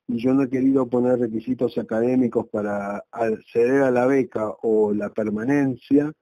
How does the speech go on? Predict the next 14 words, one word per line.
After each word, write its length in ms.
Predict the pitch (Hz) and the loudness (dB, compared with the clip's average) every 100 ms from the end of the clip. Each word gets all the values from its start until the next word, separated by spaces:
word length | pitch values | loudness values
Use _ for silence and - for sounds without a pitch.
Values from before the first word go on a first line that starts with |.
| _ _ _ _ _ | _ _ _ _ _
porque 800 | 117 113 - 117 113 110 110 117 - | -2 0 0 0 2 2 0 -2 -6
me, 220 | 120 117 - | -8 -6 -2
me 200 | 120 113 | -2 0
parece 360 | 120 120 127 | -2 -2 -2
que 80 | 123 | -4
eso 120 | 120 | -4
es 120 | 117 120 | -4 -4
expulsivo. 1200 | - _ 120 113 107 - - 135 120 113 104 104 - | -6 _ -4 -2 -4 -6 0 2 2 0 -2 -6 -6
Yo 160 | 123 110 | -6 -4
que 140 | 113 | -6
soy 240 | - 120 | 0 2
de 120 | 117 107 | 2 0
padres 460 | 123 120 120 - | 0 2 0 0
obreros, 600 | 110 117 131 135 131 _ | 0 2 0 0 -4 _